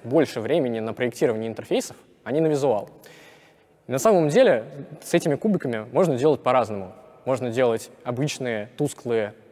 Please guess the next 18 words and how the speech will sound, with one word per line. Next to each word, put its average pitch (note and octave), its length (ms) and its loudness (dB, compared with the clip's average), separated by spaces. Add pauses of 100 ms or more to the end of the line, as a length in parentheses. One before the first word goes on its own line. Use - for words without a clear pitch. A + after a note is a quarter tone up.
(120)
разные C3 380 0
районы E3+ 480 2
и C#3+ 60 -6
делать C3 300 2
их - 80 -14
одинаковыми. A2 460 -8 (360)
А G2+ 60 -16
можно F#3 220 0
стремиться B2 420 -6
к - 20 -10
более G#2+ 360 -2 (300)
красивой B2+ 360 0
истории. G2+ 340 -4 (440)
И C3 60 -4
не E3+ 80 4
забывать D#3+ 300 2
простую D3+ 320 0
мысль C#3 300 -2